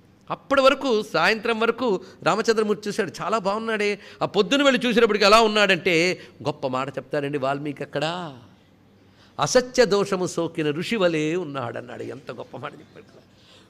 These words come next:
ఋషికి అసత్యం సోకితే తపస్సంతా పోతుందిటండి, తపస్తేజం అంతా పోతుందిట. అలా ఈయన అలా ఉన్నాడు అంటే సత్యం ఎంత గొప్పదో చెప్పారట.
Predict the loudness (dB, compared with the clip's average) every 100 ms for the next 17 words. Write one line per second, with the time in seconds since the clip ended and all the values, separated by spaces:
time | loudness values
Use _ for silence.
0 | -6 -6 -4 0 2 2 0 2 2 4
1 | 2 2 2 2 2 2 2 2 0 -4
2 | -6 -8 -6 -4 -4 -8 -6 -4 0 0
3 | -2 -6 -4 -10 -12 -12 -14 -16 -20 _
4 | _ -20 -2 4 6 6 6 6 6 4
5 | 4 6 6 4 2 2 2 2 -2 2
6 | 2 2 0 -2 0 0 0 -2 -6 -6